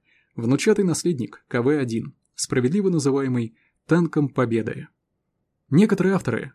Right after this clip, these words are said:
любят сравнивать К В один с "Тигром". Якобы с появлением последнего К Вшка сразу же устарела. Но сравнение это совсем некорректное. Во-первых, К В один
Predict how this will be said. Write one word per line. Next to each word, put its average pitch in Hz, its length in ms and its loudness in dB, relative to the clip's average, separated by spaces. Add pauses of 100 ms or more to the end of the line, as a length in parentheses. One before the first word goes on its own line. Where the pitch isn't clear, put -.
любят 190 260 4
сравнивать 151 480 -2
К 127 140 0
В 117 40 -2
один 123 400 -2
с - 160 -10
"Тигром". - 560 -8 (460)
Якобы 170 440 4
с 156 120 0
появлением 120 500 0
последнего 170 540 0
К 127 180 0
Вшка 139 320 -4
сразу 123 320 -2
же 120 300 -6
устарела. 135 640 -6 (340)
Но 190 320 4
сравнение 151 560 0
это 123 360 -4
совсем 135 420 -4
некорректное. 117 880 -6 (600)
Во-первых, 196 600 2
К 131 140 0
В 117 60 2
один 139 360 2